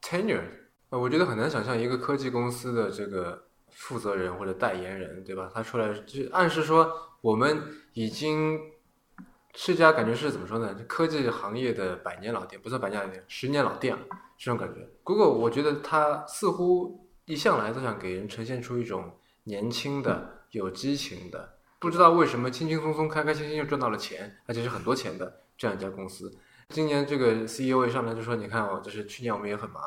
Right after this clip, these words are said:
呃，也很辛苦，然后已经为此，就是像这样的一年年已经打拼了十多年了。”这样子，顿时感觉有一种好像变成一家那种，呃，特别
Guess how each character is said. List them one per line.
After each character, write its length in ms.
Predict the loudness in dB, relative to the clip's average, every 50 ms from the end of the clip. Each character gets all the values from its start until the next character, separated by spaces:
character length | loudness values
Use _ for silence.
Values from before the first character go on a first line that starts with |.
| -10 -10 -14 _ _ _ _ _ _ _ _
呃， 200 | -8 -6 -4 -2
也 120 | -2 -2 -4
很 120 | -4 -6
辛 220 | -8 -6 -6 -6 -6
苦， 240 | -6 -10 -12 -12
然 100 | -12 -8
后 160 | -6 -4 -4 -4
已 60 | -6
经 220 | -8 -8 -6 -6
为 100 | -4 -6
此， 240 | -6 -8 -10 -14 -12
就 140 | -12 -10 -10
是 100 | -8 -8
像 260 | -10 -8 -6 -6 -4
这 80 | -2 -2
样 140 | -2 -2
的 80 | -2 -4
一 60 | -4
年 180 | -4 -4 -4 -4
年 180 | -4 -4 -4
已 40 | -6
经 120 | -8 -10 -8
打 180 | -8 -10 -10
拼 180 | -10 -12 -12 -10
了 60 | -10
十 160 | -10 -12 -8 -6
多 120 | -6 -4
年 160 | -4 -6 -8
了。” 240 | -10 -12 -14 -14 -20 _ _ _ _ _ _ _ _
这 80 | -8 -8
样 120 | -8 -8
子， 100 | -10 -2
顿 160 | 2 2 4 4
时 140 | 2 0
感 100 | 0 0
觉 120 | 2 2 4
有 140 | 4 2 2
一 20 |
种 160 | 2 0 -2
好 100 | -4 -4
像 100 | -4 -4
变 200 | -4 -2 -4 -4
成 200 | -4 -4 -6 -6
一 100 | -6 -4
家 300 | 0 2 4 4 4 4 2
那 60 | 0
种， 260 | -4 -4 -6 -8 -10 -14 -20 _ _ _ _ _ _ _ -10 -10 -10 -16 -20 _ _ _ _ _ _ _ _ _ _
呃， 60 | -20 -20 -20 -20 -20 -20 -20 -20 _ _ _ _
特 180 | -4 -2 0
别 400 | 4 8 12 12 12 12 12 10